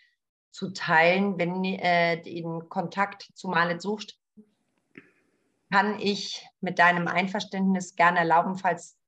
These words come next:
Erfahrungen gleich sind, ähm, weiterleiten. Je größer das Netzwerk ist, gerade wenn so institutionelle Gewalt und solche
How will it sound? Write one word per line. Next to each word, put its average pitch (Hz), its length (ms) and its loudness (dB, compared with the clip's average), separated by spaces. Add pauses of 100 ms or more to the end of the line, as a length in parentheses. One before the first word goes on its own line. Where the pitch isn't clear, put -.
Erfahrungen 170 680 0
gleich 165 440 2
sind, 220 380 -2 (640)
ähm, 175 480 2 (160)
weiterleiten. 190 1000 0 (760)
Je 170 160 -6
größer 226 320 2
das 185 180 2
Netzwerk 196 480 0
ist, - 220 -4
gerade 175 320 0
wenn 175 120 -2
so 170 80 -6
institutionelle 180 960 -2
Gewalt 160 380 4
und 160 120 -4
solche 165 600 0